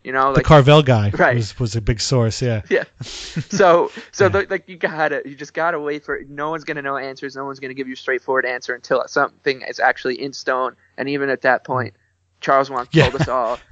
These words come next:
Speaker 1: that this lease was
Speaker 2: Right.
Speaker 1: ironclad, and the Islanders would be
Speaker 2: Hmm.
Speaker 1: playing in Brooklyn till, what, twenty forty? And now look where we
Speaker 2: Yeah.
Speaker 1: are f-, four
Speaker 2: Right.
Speaker 1: years
Speaker 2: Well,
Speaker 1: later.
Speaker 2: the, uh,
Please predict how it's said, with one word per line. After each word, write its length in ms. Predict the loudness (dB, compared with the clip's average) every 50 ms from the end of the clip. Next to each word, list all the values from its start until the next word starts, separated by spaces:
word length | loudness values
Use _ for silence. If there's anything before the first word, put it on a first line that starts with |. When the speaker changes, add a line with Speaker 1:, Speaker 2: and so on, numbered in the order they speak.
| -8 -8 -8 -6
Speaker 1:
that 140 | -6 -8 -4
this 180 | -4 -6 -6 -6 -8 -8
lease 260 | -8 -8 -8 -6 -6
was 100 | -4 0
Speaker 2:
Right. 80 | 2 2
Speaker 1:
ironclad, 720 | 2 2 2 -2 -6 -6 -2 0 2 2 2 0 -4 -6
and 120 | -8 -8
the 60 | -6
Islanders 380 | -4 -4 -4 -4 -6 -8 -10 -8
would 60 | -8
be 60 | -4
Speaker 2:
Hmm. 80 | -2 0
Speaker 1:
playing 200 | 0 0 -2 -4
in 80 | -6
Brooklyn 320 | -6 -6 -6 -4 -6 -12 -8
till, 180 | -8 -6 -4
what, 160 | -2 -4 -4 -4
twenty 260 | -8 -8 -8 -8 -8
forty? 440 | -8 -8 -6 -4 -4 -6 -6 -10 -14 _ _ _ _ _
And 120 | -8 -6
now 140 | -4 -2 -2
look 140 | -4 -4 -2
where 120 | -2 0 0
we 140 | 2 2
Speaker 2:
Yeah. 60 | 2 2
Speaker 1:
are 240 | 0 0 -2 -4 _ _ _ _ -20 _ -14
f-, 100 | -14 -14
four 260 | -14 -4 0 2 2
Speaker 2:
Right. 80 | 2 0
Speaker 1:
years 120 | 2 4
Speaker 2:
Well, 120 | 6 8 8
Speaker 1:
later. 100 | 8 6
Speaker 2:
the, 140 | 4 4 6
uh, 100 | 4